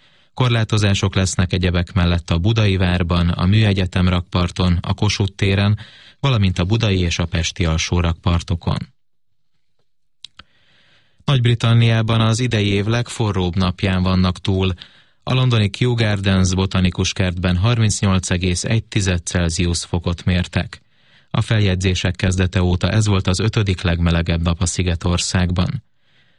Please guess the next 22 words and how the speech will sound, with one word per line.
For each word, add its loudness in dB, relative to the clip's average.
Franciaországban 2
huszonhárom 2
éve 2
volt 0
utoljára 0
olyan 0
hosszan 0
tartó 0
hőhullám, 0
mint 2
most. -2
A -2
nyugat-európai 0
országban 0
már 0
tizenhét 0
egymást -2
követő -2
napja 0
tart -2
a 0
kánikula. -2